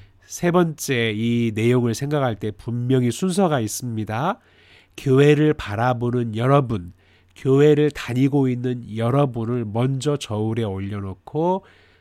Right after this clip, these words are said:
나는 교회를 정말로 기쁨의 산들로 여기고 기쁨의 산들을 찾아가는 것처럼 그런 치-, 심정으로 찾아가는가, 그것을 먼저 물어보십시오. 그것을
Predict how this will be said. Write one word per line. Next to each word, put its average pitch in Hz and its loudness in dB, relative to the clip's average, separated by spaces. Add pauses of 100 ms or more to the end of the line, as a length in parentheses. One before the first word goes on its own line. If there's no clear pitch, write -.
(160)
나는 101 -6
교회를 131 4
정말로 165 4
기쁨의 160 2
산들로 139 0
여기고 135 4 (260)
기쁨의 151 2
산들을 131 -6
찾아가는 185 2
것처럼 117 -4 (340)
그런 151 4
치-, - -18 (120)
심정으로 165 -2
찾아가는가, 92 -8 (400)
그것을 113 -6
먼저 101 -8 (400)
물어보십시오. 104 -6 (640)
그것을 113 -4